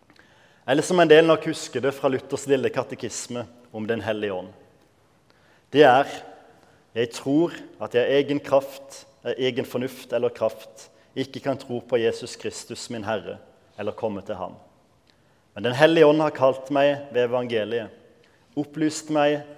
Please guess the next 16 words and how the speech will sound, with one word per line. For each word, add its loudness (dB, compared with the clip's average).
helliggjort -4
meg -4
og -12
holdt -14
meg -8
fast -10
i -10
den -10
sanne -8
tro. -20
For 4
oss 0
som 0
er 6
blitt -2
vist -8